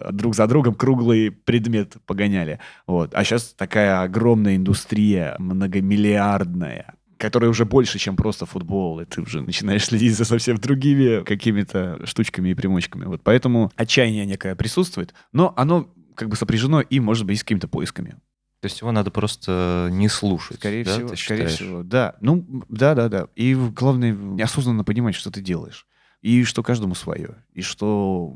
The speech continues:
Speaker 1: нет какого-то универсального, как бы, там, способа, как бы нам ни говорили с самого детства, что вот, да, там это школа, институт,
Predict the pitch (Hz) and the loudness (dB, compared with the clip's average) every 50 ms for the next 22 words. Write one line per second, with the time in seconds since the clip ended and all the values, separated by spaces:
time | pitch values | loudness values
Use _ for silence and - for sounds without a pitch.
0 | 64 76 101 104 110 - - - - 98 95 - 95 92 90 90 92 - - - | -14 -8 -4 -2 -2 -2 -4 -6 -8 -8 -6 -4 -4 -2 -2 -2 -2 -2 -2 0
1 | 98 95 95 95 90 87 85 - - - - 85 - 82 - - 87 - - - | 0 0 0 0 -2 -2 -4 -6 -8 -12 -14 -14 -14 -14 -12 -12 -12 -10 -6 -2
2 | 107 104 - - 87 78 71 - - - - - _ - 85 82 85 90 87 85 | 0 0 0 -2 -6 -8 -8 -12 -14 -16 -20 -20 _ -18 -16 -12 -10 -10 -8 -6
3 | 85 87 92 95 101 98 95 95 113 127 131 123 98 95 - _ _ _ _ _ | -6 -4 -2 0 2 2 4 4 2 0 0 -2 -6 -10 -12 _ _ _ _ _
4 | _ _ _ _ _ _ _ - - - 82 85 85 90 87 85 92 98 90 - | _ _ _ _ _ _ _ -12 -6 -4 -2 0 0 0 0 0 2 0 0 0
5 | - - - 80 - - 117 - _ - - - - - - 85 85 - - 95 | -2 -12 -12 -14 -14 -16 -18 -18 _ -8 -6 -6 -6 -6 -10 -12 -12 -12 -14 -12
6 | - 82 - 117 - - - - - - _ _ - - - - - - - 87 | -12 -12 -12 -12 -12 -10 -10 -10 -10 -12 _ _ -16 -14 -12 -12 -12 -10 -8 -6
7 | - - - 92 85 82 82 78 - 87 - - - 87 - - - - - | -6 -2 2 2 2 2 0 -4 -6 -8 -8 -8 -8 -8 -6 -8 -10 -10 -12